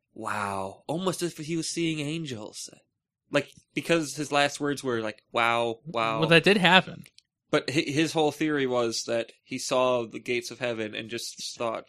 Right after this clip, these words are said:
Speaker 2: Seems
Speaker 1: "Wow."
Speaker 2: reasonable. I mean, if you don't know and you wanna make a story up, it seems reasonable.
Speaker 1: I don't know if I believe that, though.
Speaker 2: Well, I don't believe it, of course, either, by definition of not believing things. But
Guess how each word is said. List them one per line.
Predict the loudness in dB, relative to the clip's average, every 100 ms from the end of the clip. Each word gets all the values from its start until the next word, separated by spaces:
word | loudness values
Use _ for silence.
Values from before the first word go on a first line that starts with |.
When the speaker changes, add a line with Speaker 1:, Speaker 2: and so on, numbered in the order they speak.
| -2
Speaker 2:
Seems | 4 6 6
Speaker 1:
"Wow." |
Speaker 2:
reasonable. | 6 4 2 0 0 -2 -6 -10
I |
mean, | -6
if | -4 0
you |
don't | 2 2
know | 6 6
and | 8 6
you | 4
wanna | 6 8
make | 6
a | 4
story | 4 6 6
up, | 4 -4
it | -2
seems | 4 4 6
reasonable. | 4 4 2 0 -2 -4 -10 -20 -20 _ _ _ _ -20 _ -8
Speaker 1:
I | -2 0
don't | 2 2
know | 2
if | 0
I |
believe | -4 -4 -4 -4 -6
that, | -10 -12
though. | -14 -14 -14 6
Speaker 2:
Well, | 8
I | 10
don't | 8 6
believe | 2 2
it, | 0
of |
course, | 0 2 2
either, | 0 0 -4 -8 _
by | 6 8
definition | 6 4 4 4 6 4
of | 6
not | 6 8
believing | 8 8 6
things. | -2 -12 -14 -18 -20 -20 _
But | 4 4